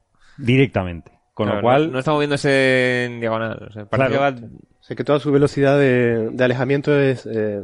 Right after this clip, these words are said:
Speaker 3: directa, ¿no? Que se está yendo
Speaker 1: En línea recta,
Speaker 3: en línea
Speaker 1: se
Speaker 3: recta,
Speaker 1: está, se
Speaker 3: exactamente.
Speaker 1: está huyendo. Entonces, si, si tiramos el tiempo hacia atrás,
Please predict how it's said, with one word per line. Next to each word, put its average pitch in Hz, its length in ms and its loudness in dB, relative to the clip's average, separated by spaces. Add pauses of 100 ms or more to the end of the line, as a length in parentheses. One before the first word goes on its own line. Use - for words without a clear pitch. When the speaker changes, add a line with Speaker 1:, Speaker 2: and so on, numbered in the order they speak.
(640)
Speaker 3:
directa, 127 340 -4
¿no? 151 140 -8
Que 123 100 -16
se 127 60 -10
está 135 160 -6
yendo 127 400 -6 (340)
Speaker 1:
En 127 80 2
línea 131 240 4
recta, 101 140 -2
Speaker 3:
en 147 100 -2
línea 165 140 0
Speaker 1:
se 117 80 -2
Speaker 3:
recta, 110 80 2
Speaker 1:
está, 110 160 2
se 117 100 -4
Speaker 3:
exactamente. 95 200 -6
Speaker 1:
está - 140 -2
huyendo. 113 380 -2
Entonces, 120 300 0
si, 95 260 -6
si 101 160 -6
tiramos 98 360 -2
el 117 100 -4
tiempo 127 220 0
hacia 123 160 -2
atrás, 151 440 -4